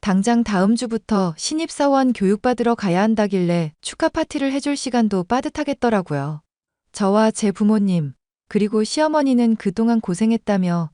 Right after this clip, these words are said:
남편에게 축하 인사를 전해주기 바빴어요. 저는 따로 만날 시간은 없고 해서 직장 다니면서 입고 다닐 옷 사라고 이백만 원을 보내주었고, 저희 부모님도 축하 선물이라며 지갑은 두둑히 채워다니라며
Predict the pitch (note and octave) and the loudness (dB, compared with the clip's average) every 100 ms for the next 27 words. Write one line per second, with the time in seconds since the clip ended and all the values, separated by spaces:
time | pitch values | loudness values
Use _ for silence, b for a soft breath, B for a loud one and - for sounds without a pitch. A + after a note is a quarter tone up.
0 | _ _ E3+ E3+ F3+ B3 A#3+ A3+ - - | _ _ -4 -2 0 0 2 0 -2 -6
1 | D#4+ D#4+ D4 B3+ B3 G3+ F3 G3 G3+ F#3+ | -4 -4 -2 -2 -2 0 0 -2 -2 -6
2 | F#3 D#3+ G3 G#3 F3 D3 C#3 D3 _ _ | -6 -6 -4 -4 -4 -4 -4 -12 _ _
3 | _ _ _ - F#3+ G#3+ A3 D4 D#4+ D#4+ | _ _ _ -2 2 2 2 0 0 0
4 | G3 F#3 A#3 A#3+ B3+ B3 A#3+ E3+ D3+ - | 0 2 0 -2 -2 0 0 0 -4 -2
5 | G#3+ G#3 F3+ F3 D3+ - _ _ - F3+ | -2 0 -2 -2 -4 -10 _ _ -10 -8
6 | - A#3+ B3 A#3+ A#3 G#3+ G#3 G#3+ E3 - | -2 0 0 2 2 0 0 -2 -2 -2
7 | A#3 B3 A#3+ A3+ F3+ E3+ A#3 A3+ G#3 F#3 | -4 0 0 0 0 -2 -2 -2 -2 -4
8 | F#3 E3+ - E3+ F3+ B3 B3 B3 A#3 A3 | -4 -6 -6 -4 0 0 2 2 0 0
9 | - F3 G3 G3 F3+ E3+ - D3 C#3+ _ | 0 -2 -2 -2 -4 -4 -6 -6 -8 _
10 | _ _ _ _ G#3 G3+ A#3 G#3 A#3+ B3+ | _ _ _ _ 0 0 2 2 2 2
11 | B3 A3+ A3+ - - D#4+ D#4+ D4 C4+ A#3 | 2 0 -2 -4 -8 -4 -2 -2 -2 0
12 | G#3 F#3 E3+ E3+ D#3 - F#3 A3 A3+ A3+ | 0 0 0 -2 -6 -10 -2 0 2 0
13 | G#3 F#3 G3+ - B3 - D4 D4+ D4 C4 | 0 -4 -6 -6 -8 -4 -2 0 0 -2
14 | A#3 G3+ F3+ F3+ E3 | 0 0 0 0 -4